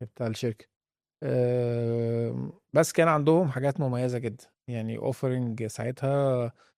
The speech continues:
آه، very special، مفيش حد بيقدمه، اللي هو ال، الاوفرنج بتاع الريتش ميديا. هما they offer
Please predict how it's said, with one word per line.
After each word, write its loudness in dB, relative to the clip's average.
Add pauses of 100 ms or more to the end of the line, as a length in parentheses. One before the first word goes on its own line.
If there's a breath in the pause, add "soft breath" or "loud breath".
(180)
آه، -4
very 4
special، 2
مفيش -2
حد -2
بيقدمه، -4
اللي -2
هو 2
ال، -2 (420)
الاوفرنج 2
بتاع -2
الريتش -2
ميديا. -2 (400)
هما -4
they -4
offer 0